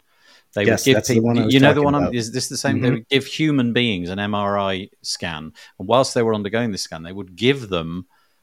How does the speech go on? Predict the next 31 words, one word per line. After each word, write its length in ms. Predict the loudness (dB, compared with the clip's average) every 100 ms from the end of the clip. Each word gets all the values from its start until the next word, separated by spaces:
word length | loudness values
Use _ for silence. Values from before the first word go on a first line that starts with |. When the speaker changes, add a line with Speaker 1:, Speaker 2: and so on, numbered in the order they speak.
| -8
Speaker 1:
a 60 |
prompt. 920 | -8 -2 4 4 2 -10 _ -10 -10 -6
They 100 | -6
would 200 | -6 -4
speak 500 | -4 0 0 -2 -4
to 120 | -6
them, 160 | -6 -6
and 120 | -4
they 80 | -4
would, 120 | -4
they 100 | -4
would 120 | -2
analyze 480 | -2 -2 -4 -6 -8
what 140 | -12
was 120 | -14 -10
going 260 | -10 -8
on 80 | -10
in 60 | -10
their 120 | -8
brain. 300 | -6 -6 -6
And 120 | -6
then 120 | -6
at 80 | -6
a 60 | -4
later 420 | -2 -2 -2 -8
time, 460 | -6 -6 -6 -6 -6
they 120 | -4
would 140 | -2
ask 240 | -4 -4 -6
them 160 | -10
to 220 | -8 -8